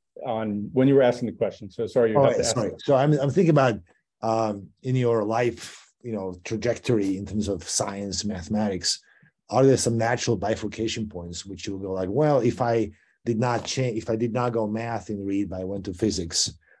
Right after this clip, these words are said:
Speaker 2: or, uh, or eco-, economy, I would be now, uh, Paul Krugman in Princeton or something"? Or is there some places where you would think you will have a different,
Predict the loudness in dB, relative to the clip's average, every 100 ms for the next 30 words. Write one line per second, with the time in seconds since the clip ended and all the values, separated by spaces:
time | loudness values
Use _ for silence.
0 | -8 -6 -4 -8 -12 -10 -8 -4 -4 -6
1 | -8 -8 -4 -2 -4 _ -20 -12 -10 -4
2 | -2 -2 -2 -4 0 0 0 0 0 0
3 | -4 -6 -4 -4 -6 -10 _ _ _ _
4 | -6 -4 -4 2 2 4 0 0 0 -2
5 | -4 -4 -4 -4 -6 -10 -8 -8 -8 -10
6 | -10 -8 -4 -4 -2 -2 -4 -6 -2 2
7 | 4 4 0 2 2 2 0 -2 -2 -2
8 | 0 0 0 -4 -6 -6 -6 -6 -6 -8